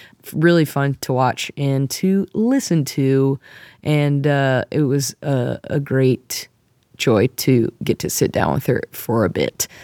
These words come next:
So if you like Tawny here, you should check out season three of Bajillion Dollar Properties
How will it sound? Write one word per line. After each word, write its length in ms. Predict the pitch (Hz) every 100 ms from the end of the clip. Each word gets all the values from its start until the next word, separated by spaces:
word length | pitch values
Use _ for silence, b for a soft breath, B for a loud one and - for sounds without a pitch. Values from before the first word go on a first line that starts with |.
| B
So 600 | - - - 165 127 - -
if 240 | 147 -
you 80 | 180
like 240 | 190 165
Tawny 340 | - 165 156 143
here, 560 | 135 131 131 135 131 -
you 220 | 110 208
should 240 | - 202
check 300 | - 214 208
out 280 | 208 202 196
season 380 | - 180 170 160
three 300 | 156 147 113
of 360 | 127 127 127
Bajillion 380 | - 123 135 147
Dollar 220 | 143 135
Properties 580 | 127 127 120 - 131 -